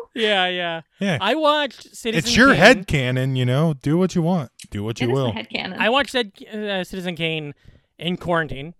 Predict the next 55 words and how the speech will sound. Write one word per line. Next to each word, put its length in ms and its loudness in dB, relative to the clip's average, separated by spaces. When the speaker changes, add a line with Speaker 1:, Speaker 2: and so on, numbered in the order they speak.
Speaker 1:
'cause 120 -6
I 80 0
was 80 -6
like, 100 -2
"I 80 0
Speaker 3:
I 40 4
Speaker 1:
wanna 120 2
watch 200 2
this 200 -4
before 240 -2
Speaker 3:
yeah. 60 0
Speaker 1:
I 20 0
watch 220 -4
Mank." 280 -8
'Cause 100 -2
I 120 6
had 180 -6
seen 180 -4
it 80 0
when 80 -2
I 60 0
was, 100 -2
like, 80 -4
a 80 -6
kid 320 -2
or 80 -4
when 100 -6
I 60 -8
was 100 -8
in, 100 -12
like, 160 -10
high 160 -6
school 180 -10
or 80 -10
college 200 -10
or 60 -14
something. 240 -12
And 180 0
I 60 8
Speaker 2:
Wait. 40 8
Speaker 1:
got 240 4
twenty 300 -2
minutes 260 -4
in 140 0
and 80 -4
was 100 -6
like, 140 -2
"I 100 -4
do 160 -6
not 320 -4
wanna 140 4
Speaker 2:
Yeah. 80 2
Speaker 1:
watch 140 2
this 160 -4
movie." 420 -2